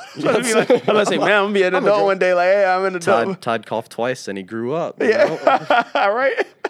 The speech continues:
Speaker 2: He's past puberty, guys.
Speaker 1: My voice is deeper now, but
Speaker 2: Yeah,
Speaker 1: yeah,
Speaker 2: this is
Speaker 1: um,
Speaker 2: talking to you.
Speaker 1: yeah, right. <laughs> I'm gonna do, like, yeah, real d-, deep low voice from now on.
Speaker 2: Yeah.
Speaker 1: But yeah, no, uh, yeah,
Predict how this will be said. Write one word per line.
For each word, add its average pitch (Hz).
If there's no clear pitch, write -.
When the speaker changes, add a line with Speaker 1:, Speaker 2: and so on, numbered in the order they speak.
Speaker 2:
He's 110
past 135
puberty, 165
guys. 202
Speaker 1:
My 104
voice 110
is 95
deeper 95
now, 90
but 131
Speaker 2:
Yeah, 110
Speaker 1:
yeah, -
Speaker 2:
this 127
is 120
Speaker 1:
um, 107
Speaker 2:
talking 80
to -
you. 85
Speaker 1:
yeah, 196
right. -
<laughs> -
I'm 202
gonna 202
do, 185
like, 165
yeah, 156
real 147
d-, 147
deep 151
low 139
voice 120
from 123
now 117
on. 110
Speaker 2:
Yeah. 113
Speaker 1:
But 165
yeah, 156
no, 147
uh, 127
yeah, 160